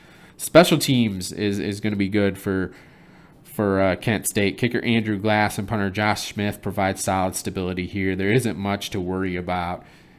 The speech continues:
with this unit. Glass can get a little bit better on his consistency, I guess, if you, if you wanted to really nitpick here. But this, the special teams unit should be really, should be pretty good for Kent State.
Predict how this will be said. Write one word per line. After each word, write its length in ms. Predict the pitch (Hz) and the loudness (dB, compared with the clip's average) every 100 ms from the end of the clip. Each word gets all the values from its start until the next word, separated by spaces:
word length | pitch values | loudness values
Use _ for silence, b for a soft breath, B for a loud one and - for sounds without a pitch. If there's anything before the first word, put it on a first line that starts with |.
| B - | B -8
with 220 | 92 - | -6 -2
this 240 | 98 - | -2 -2
unit. 340 | 101 95 98 - | -4 -2 -4 0
Glass 400 | 160 165 160 - | 4 6 6 2
can 160 | 139 | -2
get 140 | 120 110 | 0 0
a 60 | |
little 280 | 104 110 110 | 2 0 0
bit 380 | 101 104 104 - - - - - - | 0 -2 -2 -6 -20 -20 -20 -20 -2
better 260 | 107 104 | 0 2
on 100 | 98 | 0
his 180 | 101 101 | -2 -4
consistency, 800 | - 95 85 120 - 139 127 139 | -6 -8 -4 -2 0 0 2 4
I 60 | 123 | 6
guess, 320 | 120 117 - | 6 4 2
if 120 | 101 | 0
you, 140 | 113 107 | 0 2
if 220 | 110 107 | 0 -2
you 100 | 104 | -2
wanted 220 | 107 101 | 0 0
to 100 | 95 | -2
really 400 | 90 101 98 95 | -2 -2 0 -2
nitpick 560 | 92 95 - 117 101 - | -2 -6 -4 -2 -2 -2
here. 340 | 113 104 98 B B B B - - | 0 0 0 B B B B -20 -2
But 320 | 107 - 107 | -2 -2 -4
this, 320 | 107 101 - | -4 -4 -6
the 200 | - 104 | -6 -4
special 400 | 95 - 123 - | -4 4 4 4
teams 300 | 104 - 101 | 0 -2 -4
unit 220 | 95 95 - | -4 -6 -4
should 200 | 101 90 | -4 -4
be 120 | 90 | -4
really, 320 | 92 90 - | -2 -4 -6
should 200 | - 104 | -4 -4
be 120 | 92 | -4
pretty 260 | - 117 95 | -2 -2 -2
good 320 | 87 90 85 | -2 -2 -2
for 120 | - | -6
Kent 280 | - 85 73 | -10 -12 -10
State. 420 | - 92 85 82 | -8 -8 -8 -10